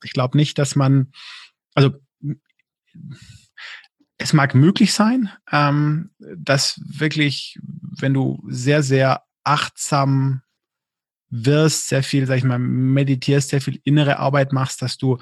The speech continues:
komplett, ne, selber sozusagen für dich das, ne, äh, das rausfinden kannst. Ich glaub, einfacher ist es, wenn du einen, einen Sparringspartner hast, einen, einen, einen Coach, einen, einen Spiegel. Und es muss nicht mal ein Ausgebildeter sein, ne? Also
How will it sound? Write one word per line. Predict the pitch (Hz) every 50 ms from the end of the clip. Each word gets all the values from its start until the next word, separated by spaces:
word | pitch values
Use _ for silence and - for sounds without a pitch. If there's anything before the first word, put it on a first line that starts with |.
| - - - - _
komplett, | - - 131 127 - 127 135 147 147 - - - - - -
ne, | 120 143 139 156 151 143 - -
selber | 131 - - 139 143 160 170 175 160
sozusagen | 135 151 139 - - 143 131 151 143 135 127 135 131
für | - - 139 123
dich | 117 147 180 175 - -
das, | - 135 131 - - - 147 143
ne, | 147 165 180 220 233 -
äh, | - - 151 143 139
das | 139 131 - -
rausfinden | - 131 151 147 - - 156 139 - 135 127
kannst. | - - 139 180 220 202 - -
Ich | 135 -
glaub, | - 143 135 -
einfacher | - 139 156 180 - - 175 - - 170
ist | - 160 - -
es, | 156 143 -
wenn | 147 139 139
du | 131 135 135
einen, | 135 135 127 131 120 - - - - - - - _
einen | - 131 123
Sparringspartner | - - - 135 135 147 165 180 175 - - - 170 - - 175 165 151
hast, | 165 151 - -
einen, | 123 123 135 -
einen, | 123 120 120 - 127
einen | 117 110 104
Coach, | - 131 139 156 180 175 - -
einen, | 131 117 - - -
einen | 147 127
Spiegel. | - - - 147 165 180 202 175
Und | 147 135
es | 127 -
muss | - 175 -
nicht | - 196 -
mal | 185 165 160 151
ein | 139 -
Ausgebildeter | - 185 196 - - 143 127 127 120 120 - - 110
sein, | 107 107 110 113 120
ne? | 151 165
Also | 151 139 139 131